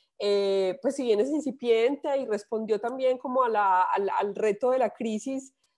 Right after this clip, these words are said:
pues sin duda nos parece que, mm, por lo menos un, un, un, un primer esfuerzo por agremiarnos, incluso en una escala nacional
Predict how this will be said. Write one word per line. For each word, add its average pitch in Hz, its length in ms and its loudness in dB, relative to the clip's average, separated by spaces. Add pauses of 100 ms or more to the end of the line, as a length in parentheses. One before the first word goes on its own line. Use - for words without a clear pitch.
pues 214 160 0
sin 220 160 -4
duda 196 160 2
nos 233 160 -4
parece 208 500 -2
que, 190 440 0
mm, 165 220 -6 (380)
por 226 120 0
lo 233 80 4
menos 254 500 0
un, 220 100 -6
un, 226 480 -4
un, 226 540 -6
un 240 220 -4
primer 254 260 2
esfuerzo 269 480 0
por 233 120 -2
agremiarnos, 214 1040 -2
incluso 208 460 -6
en 240 40 -4
una 269 80 0
escala 247 580 0
nacional 202 800 -2